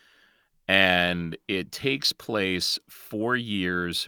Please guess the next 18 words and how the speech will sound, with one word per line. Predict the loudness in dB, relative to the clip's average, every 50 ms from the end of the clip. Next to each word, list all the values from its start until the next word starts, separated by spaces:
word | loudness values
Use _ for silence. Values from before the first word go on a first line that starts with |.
| -8 -8
before | -8 -8 -8 -8 -8 -6 -4 -2 -2
the | -2 -2 -2
events | -4 -2 -2 0 0 0 -2 -2 -6 -8
of | -8 -10 -14 -16
Grease. | -12 -8 -6 -6 -6 -6 -6 -6 -4 -4 -4 -4 -6 -10 -12 _ _ _ _ _ _ _ _ _ _ _ _ _ _ _ _ _ _ _ _ _ _ _ _ _ _ _ _ _ _ _ _ _ _ _
And | 4 6 8 8 8 8 6 6 4 2 -2 -4 -6 -10
the | -6 -2 0 0
official | 0 0 0 -2 -2 0 0 0 0 0 0 0
statement | 0 -2 0 2 0 0 0 0 -4 -4 -6 -6 -4
is, | -2 0 0 2 0 0 0
"Set | -2 0 0 0 0 -2 -4
four | -6 -4 -2 -2 0
years | 0 0 -2 -2 -2 -2
before | -2 -4 -6 -4 -4 -4 -4 -2
the | -2 -2 -2
events | -2 -2 -2 -2 -2 -2 -4 -6
of | -6 -8 -10
Grease, | -12 -8 -6 -4 -2 -2 -2 -2 -2 -2 -2 -4